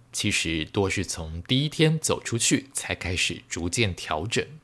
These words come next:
所以我才说走出去才知道如何继续前进嘛。就是我真的是从第一天走出去，所有的后面的依归就是慢慢走，慢慢调整到最习惯的、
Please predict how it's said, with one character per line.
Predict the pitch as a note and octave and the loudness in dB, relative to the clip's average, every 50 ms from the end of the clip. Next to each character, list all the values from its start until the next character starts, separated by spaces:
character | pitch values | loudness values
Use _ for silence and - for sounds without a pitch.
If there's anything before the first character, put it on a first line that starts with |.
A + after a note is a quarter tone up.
| _ - - - | _ -20 -12 -6
所 | - - - D3 | 0 2 4 4
以 | D3 | 4
我 | A2 | 4
才 | F2 F2+ | 2 2
说 | F2 - A2+ | 2 2 2
走 | A2 - D#2+ | 2 2 2
出 | D2+ - F#2+ | 2 0 -2
去 | F2+ A2 | -2 -2
才 | A2 - F2+ | -2 -2 0
知 | - G#2 | 2 2
道 | G2+ F#2+ | 2 2
如 | E2+ F2 | 2 0
何 | F#2 F2+ | 0 0
继 | - - F#2+ | 0 0 -2
续 | F2+ E2+ | -2 -2
前 | - - - - D#2 | -4 -4 -6 -6 -6
进 | - F#2+ F2 F2+ | -6 -6 -6 -6
嘛。 | - - - - - - - - - | -10 -14 -18 -20 -18 -16 -16 -16 -8
就 | - - D#3 | -2 2 4
是 | F3+ E3+ - - - - - - - _ | 4 4 4 2 -4 -14 -20 -20 -6 _
我 | - G#2+ | 4 6
真 | - E3+ G3 | 10 10 10
的 | F#3+ | 10
是 | D3+ | 10
从 | C3 G#2+ A#2 A2+ | 8 6 6 8
第 | A#2+ C3 C3 | 8 8 6
一 | C3+ | 8
天 | B2+ C3+ C3 B2+ | 8 8 8 8
走 | - F2 | 6 4
出 | - - F#2+ | 2 0 0
去， | F2 - A#2 - - - - - - - - | 2 2 2 2 0 -6 -14 -20 -20 -14 -6
所 | - - - - - C3 C3 D3+ E3+ F#3+ G#3+ | -2 0 2 6 10 12 12 12 12 12 12
有 | E3 A2 F#2+ F2+ | 10 8 8 6
的 | F2 - A2+ G#2 F#2+ F2 - - - - - - _ | 6 8 8 10 10 8 6 2 -4 -12 -20 -20 _
后 | - - - G3+ F3 | 4 12 12 12 12
面 | D#3+ D3+ D#3+ D3 B2 | 12 12 8 8 8
的 | G#2+ - - | 6 4 4
依 | - B2 A#2+ B2+ | 4 4 2 2
归 | B2 - - C3 B2+ A#2+ B2 B2 A#2+ - - | 2 8 10 12 12 12 10 8 4 0 -2
就 | - C3 | 0 2
是 | A#2 - B2+ | 4 6 4
慢 | B2 - - F3+ F3+ E3 | 4 6 6 8 8 8
慢 | D3 C#3+ D#3 D3 C3 A#2+ A2+ | 8 8 6 6 6 4 4
走， | A2 - - - - - | 4 4 4 4 4 6
慢 | B2 C3+ B2 | 6 6 8
慢 | B2+ B2 A2 | 8 6 4
调 | A2 - - A2+ A2+ A2 | 2 4 6 6 6 8
整 | - G2 D#2+ E2 E2 | 6 2 0 0 4
到 | - A2+ G#2 F2+ E2+ - - - - - - - - | 8 10 10 8 8 2 -8 -16 -18 -18 -20 -18 -6
最 | - - F3 D3+ A2+ G2 - | 2 4 6 6 6 4 2
习 | - - - - - - F2+ F2 F#2+ | 2 4 4 4 4 4 0 -2 0
惯 | G#2 - B2+ A2 F2 F2+ D#2+ | 4 6 6 6 4 0 -4
的、 | - - - E2+ - | -6 -8 -8 -8 -12